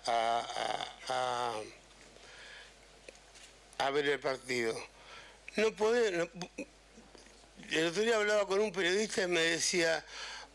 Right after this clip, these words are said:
eh, un partido se jugaba en cancha de Argentina y otro partido se jugaba en cancha de Huracán, y tenía que cubrir los dos, ¿cómo hacía? Entonces, vamos,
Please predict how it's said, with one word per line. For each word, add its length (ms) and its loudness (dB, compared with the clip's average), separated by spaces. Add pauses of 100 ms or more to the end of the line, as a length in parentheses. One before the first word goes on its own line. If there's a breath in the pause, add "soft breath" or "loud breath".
(160)
eh, 280 2
un 140 2
partido 380 2
se 140 0
jugaba 320 4
en 60 -4
cancha 280 0
de 60 4
Argentina 420 2
y 80 4
otro 680 0 (120)
partido 340 2
se 80 -4
jugaba 240 4
en 200 2
cancha 320 0
de 60 4
Huracán, 300 2
y 60 -6
tenía 260 2
que 80 -2
cubrir 360 0
los 120 4
dos, 200 2
¿cómo 200 0
hacía? 420 2 (1700 loud breath)
Entonces, 360 -2 (340)
vamos, 540 0